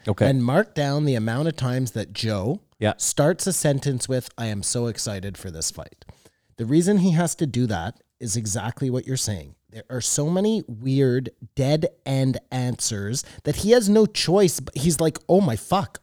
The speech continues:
Speaker 2: I'm fucked here." He's like, "I'm just so excited for this fight, Mike." Like, it happens all the time.
Speaker 1: Now read back.
Speaker 2: Anyways.
Speaker 1: Yes, please. Now read back
Speaker 2: So
Speaker 1: exactly what he
Speaker 2: it
Speaker 1: says.
Speaker 2: starts because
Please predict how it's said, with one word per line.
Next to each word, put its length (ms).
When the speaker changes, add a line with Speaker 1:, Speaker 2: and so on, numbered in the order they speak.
Speaker 2:
I'm 280
fucked 460
here." 380
He's 160
like, 140
"I'm 140
just 180
so 160
excited 400
for 140
this 180
fight, 260
Mike." 320
Like, 240
it 180
happens 360
all 160
the 120
time. 420
Speaker 1:
Now 200
read 280
back. 200
Speaker 2:
Anyways. 200
Speaker 1:
Yes, 220
please. 340
Now 180
read 260
back 360
Speaker 2:
So 180
Speaker 1:
exactly 320
what 120
he 40
Speaker 2:
it 80
Speaker 1:
says. 360
Speaker 2:
starts 640
because 600